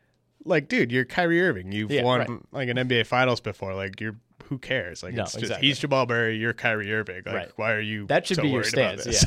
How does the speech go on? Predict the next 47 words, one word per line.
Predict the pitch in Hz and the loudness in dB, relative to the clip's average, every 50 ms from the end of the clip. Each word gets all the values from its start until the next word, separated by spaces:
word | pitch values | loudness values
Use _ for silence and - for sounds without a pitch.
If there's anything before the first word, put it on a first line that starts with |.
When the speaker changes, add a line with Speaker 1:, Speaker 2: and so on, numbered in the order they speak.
| - - | 2 2
Speaker 2:
Yeah, | - | -4
exactly. | 120 117 123 - - - - - - | 0 4 4 4 6 6 2 2 2
Speaker 1:
<laughs> | - | -2
Speaker 2:
No, | 147 143 127 | -2 0 4
I, | 117 131 135 | 4 6 4
I | 127 - 131 127 127 | 4 2 0 0 2
totally | - 151 147 135 123 113 | 4 4 4 4 4 2
agree. | 104 110 107 107 107 104 113 143 - | 0 0 0 0 0 -2 -4 -8 -6
Um, | - 110 107 107 107 107 101 104 101 98 98 101 _ _ _ _ _ _ _ - _ _ _ _ _ _ _ _ _ _ _ - | -2 0 0 2 2 0 0 -2 -4 -6 -8 -10 _ _ _ _ _ _ _ -20 _ _ _ _ _ _ _ _ _ _ _ 2
and, | - 139 139 | 4 4 6
I | 135 139 | 6 4
mean, | 147 143 127 117 - - | 2 2 0 -2 0 0
I | 139 | 2
think | - 185 139 - | 2 2 -2 -2
three | - 131 139 180 190 | -6 -2 0 0 4
different | 156 156 - 156 127 - | 4 4 4 2 0 4
Celtics, | - 123 127 - 147 147 147 - - | 4 4 4 6 4 2 2 2 -2
like, | 135 117 - | -4 -2 -2
took | - 143 - 131 | -2 -2 0 4
it | 123 | 2
up | 123 120 - | 2 4 2
with | 123 117 | 0 0
reporters | 113 110 - - 120 120 113 123 120 117 | 0 -2 0 2 2 2 2 2 2 2
on | 117 113 110 | 2 0 0
T | - - 120 | -2 -2 -4
V | 113 110 123 123 117 | -2 0 0 2 4
<laughs> | 110 | 2
after | 117 - - | 2 2 0
the | 117 120 117 | -4 -4 0
game. | 117 120 120 120 117 117 117 117 117 117 120 | 0 0 0 0 0 -2 -2 -4 -6 -6 -6
You | 123 | -4
know, | 117 110 | -4 -2
Kyrie | - - 139 135 139 147 | 4 6 8 8 8 6
was | 139 123 | 4 4
still | - - 143 127 | 2 4 2 4
talking | - - 139 123 123 139 | 6 6 4 4 4 2
about | 127 123 123 123 | 4 4 4 4
it | 117 | 4
at | 107 104 - | 0 -2 -4
shoot | - 127 123 | -4 -4 0
around | 120 120 117 117 113 104 | 0 2 2 2 0 0
yesterday | 107 123 - - 135 120 127 123 123 123 | -2 -2 -2 -2 0 2 4 4 4 2
for | 123 120 | -2 -6
the | 110 120 | -8 -8
Celtics. | - - 117 120 123 - - | -4 -4 -4 -4 0 4 4
Speaker 1:
Also, | 175 180 - 226 208 196 180 | 4 6 8 10 10 10 10
well, | 160 151 175 175 165 - | 8 10 8 8 8 6